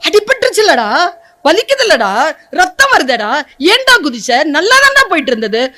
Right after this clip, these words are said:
"சார் இருங்க சார்." "குதிச்சேன் சார்,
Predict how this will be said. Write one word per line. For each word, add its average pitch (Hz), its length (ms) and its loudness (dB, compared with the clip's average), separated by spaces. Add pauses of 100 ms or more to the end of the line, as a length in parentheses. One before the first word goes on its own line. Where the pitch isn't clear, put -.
"சார் 311 300 0
இருங்க 392 320 2
சார்." 170 260 -4 (1800)
"குதிச்சேன் 381 360 0
சார், 226 460 -6